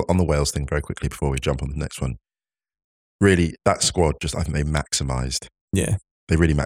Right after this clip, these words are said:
Speaker 1: there's a couple of things could have gone better, but I think fundamentally they
Speaker 2: Im-,
Speaker 1: pushed as far as they
Speaker 2: imagine
Speaker 1: could.
Speaker 2: if they'd qualified four years ago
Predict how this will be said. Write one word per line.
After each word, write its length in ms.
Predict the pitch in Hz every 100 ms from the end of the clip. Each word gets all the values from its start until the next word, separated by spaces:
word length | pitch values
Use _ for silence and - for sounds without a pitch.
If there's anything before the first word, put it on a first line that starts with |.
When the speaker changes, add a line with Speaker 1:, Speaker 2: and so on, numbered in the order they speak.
| -
Speaker 1:
there's 200 | 123 123
a 60 |
couple 220 | 131 135 107
of 60 |
things 180 | 101 92
could 100 | 95
have 60 | 85
gone 140 | 80
better, 340 | - 73 76 -
but 140 | 78 -
I 60 |
think 160 | 90 80
fundamentally 600 | 90 78 73 - 73 71 - _ _ _
they 60 | 123
Speaker 2:
Im-, 80 | 127
Speaker 1:
pushed 180 | - -
as 140 | -
far 140 | - 67
as 40 |
they 60 | 123
Speaker 2:
imagine 260 | 143 156
Speaker 1:
could. 60 | 156
Speaker 2:
if 40 |
they'd 200 | - 123
qualified 460 | - 120 110 98 95
four 180 | 104 95
years 220 | 92 90
ago 320 | 92 73 87